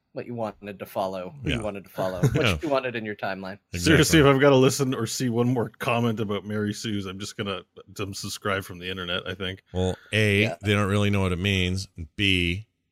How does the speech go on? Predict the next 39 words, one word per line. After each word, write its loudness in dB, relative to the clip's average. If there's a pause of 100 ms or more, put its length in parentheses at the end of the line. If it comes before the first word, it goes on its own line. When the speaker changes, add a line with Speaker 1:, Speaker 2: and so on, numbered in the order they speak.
(420)
Speaker 3:
I -6
know. -4
Speaker 2:
she -6
trained 0
her 2
ass 2
off -4
for -8
seasons -4
behind -8
seasons, -8
and -12
I -10
have -8
no -8 (300)
sympathy -8
for -12
anyone -10
who -12
sees -8
that -12
wrong. -12 (500)
And -2
we're 2
not 6
Speaker 1:
Yeah. -2
Speaker 2:
spoiling 4
anything 4
by 2
what -4
we -2
just -2
said, -2
right? -6
Oh, 4
and 4
that 2
Sonic 2
thing. -4